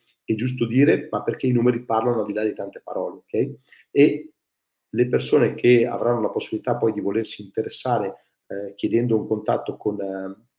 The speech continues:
attraverso la tua pagina, ovviamente Giacomo, attraverso i tuoi canali o attraverso le persone che li hanno portato qua, li hanno portati qua questa sera, avranno l'opportunità di potersi sedere di fronte ad un consulente che gli potrà fare una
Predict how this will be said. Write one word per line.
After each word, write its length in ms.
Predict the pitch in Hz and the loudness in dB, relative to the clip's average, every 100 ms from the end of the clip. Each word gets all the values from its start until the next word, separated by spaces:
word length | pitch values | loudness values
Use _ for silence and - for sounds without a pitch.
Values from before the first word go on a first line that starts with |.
| _ | _
attraverso 480 | _ - 95 110 117 | _ -8 -6 -4 -2
la 60 | 101 | -2
tua 180 | - - | -4 0
pagina, 440 | 120 117 110 101 | 0 0 -2 -4
ovviamente 400 | 98 104 107 - | -4 -4 -6 -6
Giacomo, 420 | - 117 - 101 | -2 0 -2 -8
attraverso 420 | - 104 104 - | -12 -8 -6 -8
i 20 | 98 | -6
tuoi 160 | 110 | -6
canali 360 | - 110 120 104 | -4 -4 -2 -4
o 40 | |
attraverso 380 | 95 107 104 - | -6 -6 -6 -6
le 80 | 98 | -10
persone 320 | - - 117 | -8 -6 -6
che 80 | 98 | -4
li 100 | 98 | -4
hanno 180 | 107 101 | -4 -6
portato 360 | - 110 104 - | -6 -6 -6 -2
qua, 220 | 117 113 | -2 -2
li 40 | 95 | -8
hanno 120 | 101 | -18
portati 320 | - 104 - | -12 -12 -10
qua 100 | - | -6
questa 220 | 107 110 | -4 -4
sera, 340 | - 120 123 143 - _ _ | -6 -2 0 -2 -8 _ _
avranno 240 | 110 127 | 2 4
l'opportunità 500 | 110 113 - 120 123 | 4 0 -2 -2 0
di 120 | 113 | -2
potersi 400 | 104 101 - - | -4 -8 -10 -10
sedere 280 | - 113 117 | -10 -2 -2
di 140 | 104 98 | -2 -4
fronte 240 | 123 107 | -4 -4
ad 80 | 107 | -6
un 100 | 107 | -6
consulente 560 | - 131 - 117 - | -4 -4 0 -2 -2
che 140 | - 104 | -6 -6
gli 80 | - | -4
potrà 240 | 117 139 | -4 -4
fare 260 | 131 101 117 | -4 -2 -2
una 240 | 110 110 | 0 -2